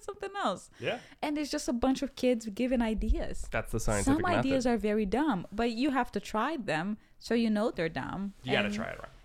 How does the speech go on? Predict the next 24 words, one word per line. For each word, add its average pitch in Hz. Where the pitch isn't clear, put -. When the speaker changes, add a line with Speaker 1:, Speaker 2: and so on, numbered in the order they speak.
Speaker 1:
yeah, 254
this 220
is, 226
this 233
is 220
cool. -
Speaker 2:
Yeah. 107
Anyway, 143
really, 160
really 131
cool 110
advancement. 95
It's 110
just 110
like, 104
these 120
are 110
baby 98
steps. -
I 104
see 113
these 117
as 104
ba-, 101